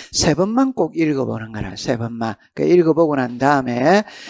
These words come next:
동영상을 한 번 더 돌려야 돼요. 동영상 한 번 더 돌려야 돼요.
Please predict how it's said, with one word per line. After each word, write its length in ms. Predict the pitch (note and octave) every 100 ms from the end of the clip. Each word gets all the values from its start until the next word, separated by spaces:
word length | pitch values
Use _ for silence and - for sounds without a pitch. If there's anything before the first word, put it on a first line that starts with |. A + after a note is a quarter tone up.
| - -
동영상을 680 | C#3 D3 F3 G3 G#3 G3
한 220 | D3 C#3+ C#3+
번 240 | E3+ F#3
더 140 | E3
돌려야 640 | D3+ D#3+ G#3+ A3+ D#3 B2 A2
돼요. 280 | A2 A2
동영상 540 | G#2+ A#2+ B2 C3+ C#3+ C3+
한 100 | B2
번 80 | A2+
더 100 | A2+
돌려야 460 | B2+ C3+ B2 A2
돼요. 460 | G#2 G#2 A2+ D#3